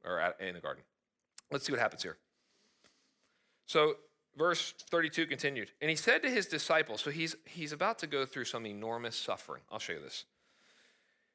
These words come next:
He said to his disciples, "Sit here while I pray." He doesn't even tell them to pray. "And he took with him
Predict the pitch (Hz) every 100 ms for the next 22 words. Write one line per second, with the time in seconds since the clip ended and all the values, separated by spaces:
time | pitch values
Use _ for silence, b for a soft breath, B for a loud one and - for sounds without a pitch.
0 | b 156 208 226 190 180 147 123 120 -
1 | - 226 226 165 139 151 - 127 127 127
2 | 127 113 110 151 180 233 175 123 139 131
3 | 120 101 151 160 - _ _ _ _ _
4 | _ _ _ _ _ _ _ _ _ _
5 | _ _ _ _ _ _ _ 185 180 175
6 | 294 311 - 165 170 151 135 147